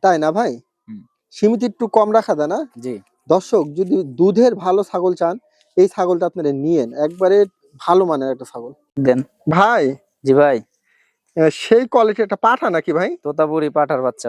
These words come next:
Speaker 2: ভাই।
Speaker 1: দেখেন গেটআপটা দেখেন, বয়সটা কেমন?
Speaker 2: বয়স পাঁচ মাস।
Speaker 1: এটা লাদুস লুদুস তো রে ভাই।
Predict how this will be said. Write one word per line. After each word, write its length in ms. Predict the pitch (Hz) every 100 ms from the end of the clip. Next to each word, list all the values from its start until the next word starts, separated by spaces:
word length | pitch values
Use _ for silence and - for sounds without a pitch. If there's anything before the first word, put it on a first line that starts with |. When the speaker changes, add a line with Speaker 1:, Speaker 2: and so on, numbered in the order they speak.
| 120
Speaker 2:
ভাই। 120 | 110
Speaker 1:
দেখেন 320 | 117 156 190 143
গেটআপটা 520 | 131 170 233 190 165
দেখেন, 240 | 139 156 170
বয়সটা 300 | 180 247 359
কেমন? 280 | 196 160 139 175 _ _ 123
Speaker 2:
বয়স 200 | 131 -
পাঁচ 200 | 147 - 131
মাস। 180 | 107 - - _ _ _ _ _
Speaker 1:
এটা 140 | 160 220 156
লাদুস 360 | 156 196 247 262 277
লুদুস 300 | 269 294 -
তো 60 | 214
রে 100 | 180
ভাই। 240 | 175 247